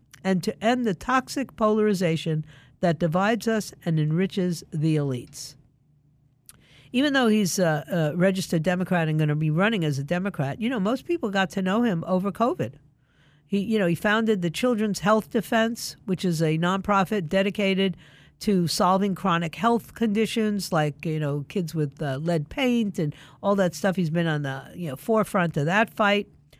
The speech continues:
And, you know, now he's saying, "Look, uh, I don't think we should be vaccinating kids, period, but I sure don't think we should be using the experimental covid vaccination on them,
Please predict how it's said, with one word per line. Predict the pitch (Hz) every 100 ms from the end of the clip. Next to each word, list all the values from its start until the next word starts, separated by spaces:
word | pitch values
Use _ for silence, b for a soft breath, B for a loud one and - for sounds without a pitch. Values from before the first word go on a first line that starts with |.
| b b b b -
And, | 202 196 196 190 214 -
you | 208 202 262
know, | 220
now | 190 196 285
he's | 302 269
saying, | - 254 269 208
"Look, | 240 302 - - -
uh, | 175 151 -
I | 170 185 226
don't | 254
think | 254
we | 226
should | 220 240 196
be | 220 214 208 175
vaccinating | 196 220 - 220 196 190 180 170
kids, | 247 202 175 -
period, | - 285 339 170 165 151
but | 170
I | 151
sure | - - 294
don't | 214 160
think | 170
we | 165
should | 147 175
be | 180
using | 190 180 170
the | 160
experimental | 156 - 190 180 180 160 143
covid | 208 254 311 156
vaccination | 160 143 - 165 147 147 190 190 B B B -
on | 190 185
them, | 202 247